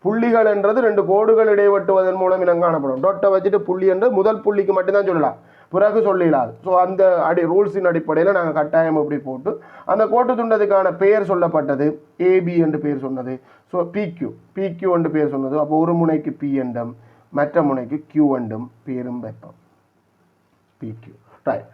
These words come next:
இப்ப அடுத்தது வந்து என்ன சொல்லப்பட்டிருக்கு? கியூல பி கியூ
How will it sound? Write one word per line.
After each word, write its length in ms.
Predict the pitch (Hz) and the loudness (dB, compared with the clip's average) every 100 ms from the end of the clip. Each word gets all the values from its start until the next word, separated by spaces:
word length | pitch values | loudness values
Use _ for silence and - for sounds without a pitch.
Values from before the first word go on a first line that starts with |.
| _ _ | _ _
இப்ப 180 | 196 214 | -4 -2
அடுத்தது 340 | 202 226 262 | 0 0 0
வந்து 220 | 262 247 233 | 2 2 0
என்ன 120 | 226 | 2
சொல்லப்பட்டிருக்கு? 640 | 214 202 196 185 175 175 175 175 - _ | 2 2 0 0 -2 -2 -2 -4 -6 _
கியூல 500 | _ 262 254 220 147 - | _ 2 2 2 0 -4
பி 360 | 202 226 240 - | -6 -4 -4 -6
கியூ 180 | 220 | -4